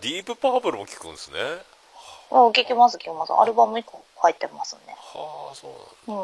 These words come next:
Speaker 2: うん。
Speaker 1: あ、なんか最近のでなんか言ってましたね、二人で。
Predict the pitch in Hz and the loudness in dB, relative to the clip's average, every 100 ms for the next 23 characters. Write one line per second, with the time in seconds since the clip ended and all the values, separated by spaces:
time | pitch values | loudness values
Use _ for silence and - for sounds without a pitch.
0 | 175 156 151 _ _ _ _ _ - 147 | -8 -10 -14 _ _ _ _ _ -14 -12
1 | 202 175 123 - - 185 208 196 214 208 | -10 -10 -12 -12 -4 -4 -4 -8 -14 -8
2 | 202 165 135 127 127 113 147 151 113 98 | -4 -4 -6 -8 -8 -6 -4 -4 -4 -8
3 | 90 95 82 76 73 | -6 -6 -6 -12 -14